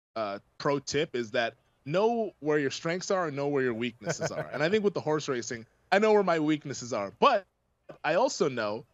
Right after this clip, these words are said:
a lot of smart people who bet the horses. And the smart people were the ones who told me to bet Mage.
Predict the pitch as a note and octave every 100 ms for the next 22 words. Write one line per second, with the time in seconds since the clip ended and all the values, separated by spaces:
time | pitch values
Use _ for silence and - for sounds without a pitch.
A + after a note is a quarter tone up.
0 | _ - D#3+ C#3+ D3+ - E3+ E3+ D4 -
1 | G#3 D3+ D3+ - D3 B2 A#2+ A#2+ F#3+ G3
2 | C#4+ C#4 A#3+ G#3+ F3 D#3+ D3+ C#3+ D#3+ D3+
3 | C3+ B2+ B2+ B2+ B2+